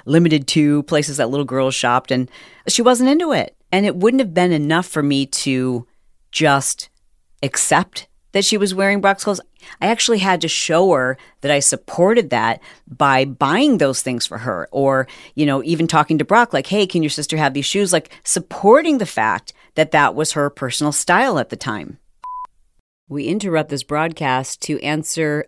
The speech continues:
frequently asked questions about C B D. It's crazy how many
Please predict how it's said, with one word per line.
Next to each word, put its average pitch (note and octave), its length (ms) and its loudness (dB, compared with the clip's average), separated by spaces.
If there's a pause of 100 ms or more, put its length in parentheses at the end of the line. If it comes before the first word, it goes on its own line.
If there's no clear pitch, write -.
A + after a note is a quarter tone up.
(140)
frequently G3+ 540 -4
asked D3+ 260 -4
questions E3+ 560 -4
about D#3+ 540 -2
C D#3 320 -6
B C#3 280 -4
D. F#3 380 -2
It's - 180 -6
crazy E4 640 -2
how F#3 180 2
many E3+ 340 2